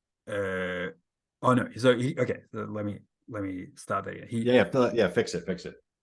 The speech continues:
Speaker 1: Okay, so, uh, again, I don't remember the exact numbers, but he's, like, he's working on this thing, and after a while, he's got it, he's gotten it down to thirteen instructions in total, let's say. "I've got it down to thirteen." He tells his colleague, "I managed to get this down to thirteen."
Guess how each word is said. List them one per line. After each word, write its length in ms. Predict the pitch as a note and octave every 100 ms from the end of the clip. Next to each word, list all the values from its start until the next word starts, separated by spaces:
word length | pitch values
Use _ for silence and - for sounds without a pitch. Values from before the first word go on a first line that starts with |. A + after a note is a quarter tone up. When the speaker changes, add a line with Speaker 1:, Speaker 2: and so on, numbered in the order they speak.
| -
Speaker 1:
Okay, 140 | A2 - _ _
so, 280 | - B2 A#2+ - -
uh, 160 | A2 - -
again, 180 | B2 G2
I 60 | A#2
don't 120 | D3+
remember 240 | D#3+ D3+
the 60 | C#3
exact 280 | B2 A#2+ A#2+
numbers, 300 | A2+ A2 G#2
but 160 | A2+
he's, 160 | A2 G#2
like, 280 | G#2+ G2+ - - -
he's 140 | B2
working 340 | C#3+ F3 F#3 D#3+
on 80 | C3+
this 160 | C3
thing, 180 | C#3 B2
and 120 | A#2+ -
after 260 | C3 D3 D3+
a 40 |
while, 280 | A#2+ A2 A2
he's 240 | A#2+ G#2+
got 200 | G#2 A#2+
it, 80 | C3+
he's 260 | D3+ B2 A2+
gotten 220 | B2+ C3
it 140 | C3 G#2+
down 340 | A2 G#2+ G#2+
to 160 | - G2+ -
thirteen 420 | A#2+ A#2 B2 A2+
instructions 640 | A2 G2+ - F#2+ - F#2+
in 80 | F#2
total, 240 | F#2 - -
let's 220 | - -
say. 80 | - _ _ _ _ _ -
"I've 220 | G#2 G#2
got 180 | B2 C#3+
it 80 |
down 220 | B2 A#2 A2
to 100 | G#2+
thirteen." 400 | G#2+ F#2 - - - - -
He 80 |
tells 280 | C3 D#3+ F#3+
his 140 | G3+ F3+
colleague, 460 | - C3 G2 F2 _ _ _ _ _ _ _ _ _ _ -
"I 140 | C3
managed 320 | D#3 D3+ C#3+
to 80 | C3+
get 160 | B2+ B2
this 160 | A#2
down 200 | - A2 G#2
to 100 | G#2
thirteen." 520 | A2 G2 - F2+